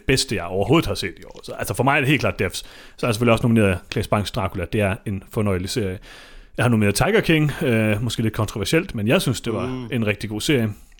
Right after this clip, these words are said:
Speaker 1: Øhm, stadigvæk. Men, øh, jeg må dog sige, jeg
Speaker 2: Især
Speaker 1: kan ikke
Speaker 2: der, hvor Joel McHale var med.
Speaker 1: Jamen, jeg kan ikke lade den vinde på grund af det. <laughs> Det, det, det, det, det går ikke. Jeg,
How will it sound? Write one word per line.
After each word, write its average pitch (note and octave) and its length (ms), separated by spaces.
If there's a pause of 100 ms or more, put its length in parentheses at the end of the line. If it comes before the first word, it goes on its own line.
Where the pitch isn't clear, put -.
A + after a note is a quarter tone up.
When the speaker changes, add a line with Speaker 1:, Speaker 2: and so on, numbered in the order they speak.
(120)
Speaker 1:
Øhm, G#2+ 360
stadigvæk. B2+ 460 (100)
Men, A2+ 240
øh, G#2+ 140
jeg A2 80
må A2+ 60
dog B2 160
sige, C3+ 300
jeg - 40
Speaker 2:
Især B2 140
Speaker 1:
kan A2+ 60
ikke F#2+ 100
Speaker 2:
der, F#2+ 60
hvor E2 240
Joel E2+ 180
McHale F2+ 280
var E2+ 80
med. D#2+ 100 (200)
Speaker 1:
Jamen, C3+ 140
jeg C3+ 80
kan E3 160
ikke C3 100
lade A#2 80
den B2+ 80
vinde B2 220
på - 120
grund A#2 200
af G#2+ 60
det. A#2 120
<laughs> - 520
Det, D#3+ 220 (200)
det, E3 120
det, F3 220 (220)
det, C3 140
det - 80
går C#3 160
ikke. A2 220
Jeg, C3+ 100